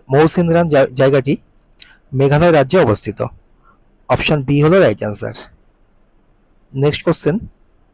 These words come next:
আগা খান কাপ কোন খেলার সাথে যুক্ত? হকি খেলার সঙ্গে যুক্ত। অপশন বি হলো রাইট অ্যান্সার।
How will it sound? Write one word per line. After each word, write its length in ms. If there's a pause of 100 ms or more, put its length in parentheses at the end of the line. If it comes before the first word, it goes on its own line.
(2000)
আগা 280
খান 180
কাপ 260 (500)
কোন 220
খেলার 260
সাথে 280
যুক্ত? 340 (920)
হকি 320
খেলার 220
সঙ্গে 300
যুক্ত। 340 (380)
অপশন 360
বি 160
হলো 180
রাইট 180
অ্যান্সার। 360